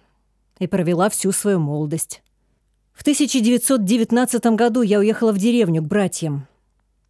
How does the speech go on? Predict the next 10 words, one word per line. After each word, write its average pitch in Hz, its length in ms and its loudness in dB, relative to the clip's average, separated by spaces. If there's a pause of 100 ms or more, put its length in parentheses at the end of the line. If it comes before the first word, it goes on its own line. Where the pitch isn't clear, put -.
(160)
До 240 140 2
двадцать 247 360 0
третьего 190 400 0
года 202 260 0
жила 208 260 0
у 214 80 2
них, 156 340 -2 (460)
работала 220 480 -2
в - 40 -10
хозяйстве. 160 600 -4